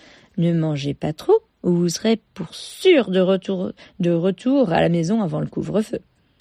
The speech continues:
Cela dit, si c'est votre truc parce que vous sentez que Netflix vous appelle, continuez à vous enivrer, puis courez à la maison pour soulager les grands-parents.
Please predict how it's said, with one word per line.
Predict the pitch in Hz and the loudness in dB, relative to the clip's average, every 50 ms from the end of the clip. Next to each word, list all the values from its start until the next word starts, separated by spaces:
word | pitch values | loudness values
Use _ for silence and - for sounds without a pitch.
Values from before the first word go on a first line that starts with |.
| _ _ _ _ _ _ | _ _ _ _ _ _
Cela | - - - 214 196 180 175 180 | -8 0 2 4 6 6 6 4
dit, | 180 214 294 392 - | 4 2 0 -2 -2
si | - - - 202 180 | -6 -8 -6 -6 -4
c'est | - 202 190 | -2 0 2
votre | 175 185 180 - | 2 2 0 0
truc | - - 190 165 - | -2 -6 -6 -6 -6
parce | - 165 - | -8 -10 -6
que | - 170 | -6 -6
vous | 151 151 156 | -6 -6 -8
sentez | 160 - 180 165 - 185 | -6 -6 -6 -6 -4 -6
que | 160 - | -4 -4
Netflix | 151 147 147 147 - - - - 202 202 190 - - - | -4 -4 -4 -6 -8 -12 -8 -6 -6 -6 -6 -8 -12 -8
vous | 190 156 143 151 | -8 -6 -6 -6
appelle, | - - - 214 240 285 330 - _ - - - - _ _ - | -6 -4 -2 -2 0 0 -2 -6 _ -20 -20 -20 -20 _ _ -6
continuez | - 302 330 - - - 311 240 220 190 165 143 139 _ | -2 -2 -2 -2 -4 -2 0 0 2 2 0 -4 -6 _
à | - 151 | -8 -6
vous | 156 156 180 | -4 0 2
enivrer, | 214 226 214 170 160 143 147 175 220 - - | 4 4 2 2 0 -4 -6 -6 -8 -10 -10
puis | - - 165 - _ - | -8 -8 -8 -8 _ -6
courez | - - 320 311 302 294 | 2 4 6 6 6 6
à | 277 | 6
la | 254 226 | 6 6
maison | 220 214 196 180 185 208 | 4 4 2 2 0 -2
pour | 208 190 175 | -4 -6 -8
soulager | - - - 220 190 190 185 185 208 | -8 -4 -2 0 0 0 0 0 0
les | 214 220 | -2 -2
grands-parents. | 180 165 147 - - - - - | -2 -4 -6 -6 -8 -10 -12 -14